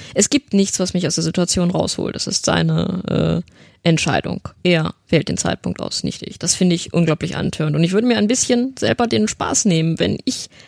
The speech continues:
dann doch ein Wort, äh, habe und ja, wenn ich das sage, ist alles vorbei. Das würde mir so ein bisschen den Kick nehmen.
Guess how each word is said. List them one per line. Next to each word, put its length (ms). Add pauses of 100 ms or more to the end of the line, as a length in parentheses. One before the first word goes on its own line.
dann 160
doch 160
ein 240
Wort, 320
äh, 40
habe 880
und 260
ja, 140
wenn 80
ich 80
das 160
sage, 260
ist 80
alles 200
vorbei. 460 (360)
Das 200
würde 200
mir 80
so 60
ein 80
bisschen 220
den 120
Kick 200
nehmen. 280